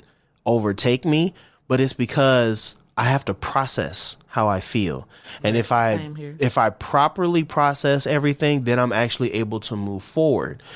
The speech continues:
Speaker 1: If I ignore it, it's gonna pop up and it's gonna be ten times worse if I ran from it.
Speaker 2: Mm-hmm.
Speaker 1: That's why,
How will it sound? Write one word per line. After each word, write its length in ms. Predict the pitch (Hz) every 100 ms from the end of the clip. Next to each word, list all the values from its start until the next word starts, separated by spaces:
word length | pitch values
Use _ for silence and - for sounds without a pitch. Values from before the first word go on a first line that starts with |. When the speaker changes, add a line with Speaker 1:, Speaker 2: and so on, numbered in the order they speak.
| - -
Speaker 1:
If 180 | 117
I 140 | 127 117
ignore 560 | 101 101 117 214 170
it, 240 | 92 71 _ _ _ -
it's 180 | 135 110
gonna 280 | 151 151 143
pop 400 | - 147 139 165
up 240 | 156 -
and 140 | 127 127
it's 140 | 117
gonna 200 | 143 131
be 160 | 127 113
ten 280 | - 131 123
times 400 | 131 120 110 110
worse 580 | 131 147 110 101 - - - _ _ _ -
if 520 | 143 131 - - - _ 113
I 140 | 110
ran 420 | 107 113 127 117
from 300 | 104 78 69
it. 120 | - - _ -
Speaker 2:
Mm-hmm. 160 | 151 135
Speaker 1:
That's 200 | 117 -
why, 540 | 117 113 113 107